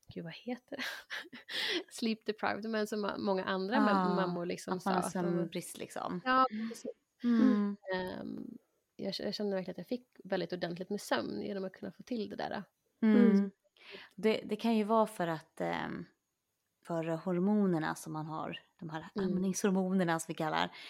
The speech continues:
Speaker 2: det kanske du vet, Linnea, men jag bara berättar det för alla andra <laughs> som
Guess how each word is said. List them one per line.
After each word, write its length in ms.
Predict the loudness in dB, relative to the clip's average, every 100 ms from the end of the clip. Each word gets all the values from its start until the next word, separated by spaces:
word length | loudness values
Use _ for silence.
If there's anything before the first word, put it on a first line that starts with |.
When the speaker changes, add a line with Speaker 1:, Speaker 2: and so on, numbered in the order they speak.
| -14 -8
Speaker 2:
det 80 |
kanske 560 | -4 -2 0 0 0 -4 -6
du 80 | -6
vet, 320 | -4 -6 -6
Linnea, 280 | -8 -6 -6
men 200 | -6 -4
jag 100 | -4
bara 140 | -4
berättar 280 | -4 -6 -4
det 120 | -6
för 240 | -4 -4 -4 -6
alla 220 | -4 -2
andra 280 | -2 0 -2
<laughs> 200 | -4 2
som 140 | 4